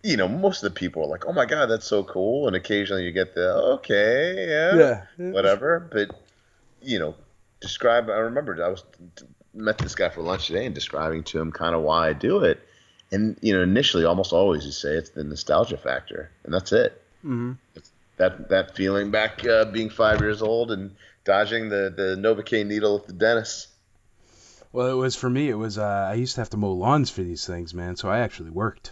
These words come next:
Speaker 2: for 'em, you know? And I had to buy 'em from, like, antique stores.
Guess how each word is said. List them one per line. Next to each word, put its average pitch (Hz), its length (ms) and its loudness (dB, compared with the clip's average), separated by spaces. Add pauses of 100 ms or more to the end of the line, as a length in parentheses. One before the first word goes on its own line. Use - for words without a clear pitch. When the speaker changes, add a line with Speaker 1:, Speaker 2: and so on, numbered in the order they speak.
Speaker 2:
for - 240 -18
'em, - 240 -20
you 80 80 -14
know? 98 300 -8
And 90 180 -6
I 113 100 2
had 120 60 0
to 104 80 -4
buy 92 180 -2
'em 92 80 -10
from, 95 180 -10
like, 82 240 -10
antique 82 400 -12
stores. - 580 -14